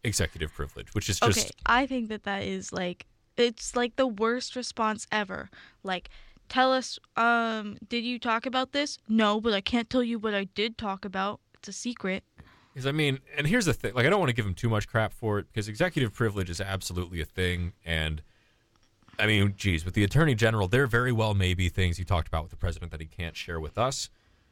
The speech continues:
Speaker 1: But that's kind of a non-answer in this context.
Speaker 2: Right, it's
Speaker 1: And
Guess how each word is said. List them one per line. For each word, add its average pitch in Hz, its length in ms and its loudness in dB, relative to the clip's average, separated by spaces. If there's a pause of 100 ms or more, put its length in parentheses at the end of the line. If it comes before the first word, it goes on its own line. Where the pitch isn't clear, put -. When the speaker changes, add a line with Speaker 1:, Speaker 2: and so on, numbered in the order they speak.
(600)
Speaker 1:
But - 80 -2
that's 160 120 4
kind 226 240 2
of 208 80 2
a 143 60 2
non-answer 104 760 0
in 104 160 2
this 151 180 2
context. 214 800 0
Speaker 2:
Right, 302 300 0
it's - 20 -12
Speaker 1:
And 131 560 2